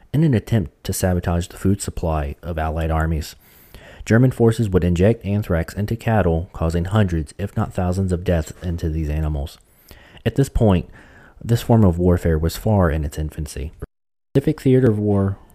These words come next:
was one of the most active. In addition to the hundreds of thousands of deaths and injuries on both sides that would occur, A darker side of the war had yet to be uncovered. You remember last week when I said that I didn't want to discuss the experiments at Unit seven thirty-one?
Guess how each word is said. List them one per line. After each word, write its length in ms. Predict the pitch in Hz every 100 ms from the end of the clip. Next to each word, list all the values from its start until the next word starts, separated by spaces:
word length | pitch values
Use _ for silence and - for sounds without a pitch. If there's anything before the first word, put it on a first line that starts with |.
| -
was 160 | 101 101
one 140 | 113
of 60 | 92
the 100 | 90
most 240 | 92 -
active. 580 | 90 82 - 76 71 - _ _ - _ _ _ -
In 80 |
addition 360 | 123 127 127 135
to 80 | 117
the 100 | 98
hundreds 340 | 104 104 113
of 120 | 101
thousands 420 | - 87 90 98 92
of 160 | 82
deaths 380 | 85 87 - -
and 140 | 98 85
injuries 400 | 85 180 190 -
on 160 | 82
both 240 | 80 80 -
sides 380 | - 80 87 -
that 100 | 71
would 120 | 78
occur, 380 | - 80 82 - _ _ - _ -
A 60 | 101
darker 320 | 117 131 104
side 320 | - 95 87
of 80 | 80
the 100 | 80
war 240 | 78 80
had 220 | 85 85 82
yet 140 | -
to 100 | -
be 120 | 87
uncovered. 540 | 80 80 78 76 73 - _ _ _ _ _ _ - -
You 140 | 107 135
remember 240 | 147 143
last 360 | 90 82 92 -
week 220 | 92 -
when 80 | 85
I 80 |
said 240 | 85 87 85
that 140 | 82
I 80 | 80
didn't 320 | - 85 92
want 160 | 104 -
to 80 | 107
discuss 420 | 107 - 107 104
the 120 | 110
experiments 560 | 110 - 110 110 107 90
at 40 |
Unit 280 | 107 110 -
seven 240 | 120 110
thirty-one? 580 | 107 113 110 110 107 113